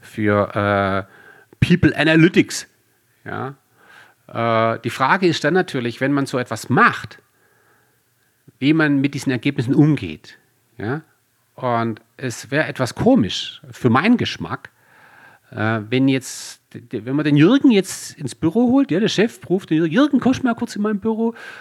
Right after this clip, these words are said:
Also, wir haben festgestellt, oder das System hat festgestellt über einen Algorithmus,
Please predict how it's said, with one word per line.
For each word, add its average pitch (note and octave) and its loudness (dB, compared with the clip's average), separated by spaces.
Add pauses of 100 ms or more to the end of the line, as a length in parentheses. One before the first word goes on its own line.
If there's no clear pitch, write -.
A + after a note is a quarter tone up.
(120)
Also, E3 -2
wir D3+ 2
haben G3 4
festgestellt, - -2
oder D3+ 4
das - -2
System F#3 2
hat D#3 -6
festgestellt - -8
über A2+ 0
einen A2+ 2
Algorithmus, A#2 -4